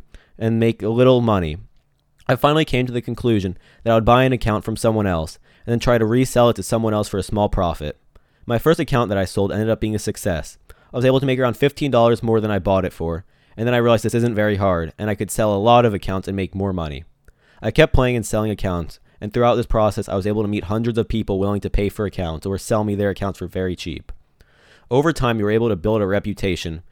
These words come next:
making it easy to find and to sell to, and to buy from speeding up the process, making it the possibility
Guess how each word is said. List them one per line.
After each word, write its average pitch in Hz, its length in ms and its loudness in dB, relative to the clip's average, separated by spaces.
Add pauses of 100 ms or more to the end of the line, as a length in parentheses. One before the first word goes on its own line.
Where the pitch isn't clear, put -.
(200)
making 110 220 -4
it 107 140 -4
easy 117 260 0
to 113 100 2
find 107 320 -2
and 101 120 -4
to 135 80 -6
sell 92 260 -2
to, 80 400 -8 (1120)
and 117 120 -2
to 123 80 0
buy 117 300 4
from 127 180 -4
speeding 123 340 -2
up 117 100 0
the 110 60 -8
process, 101 480 0
making 101 240 -6
it - 200 -8
the 104 100 -2
possibility 104 800 0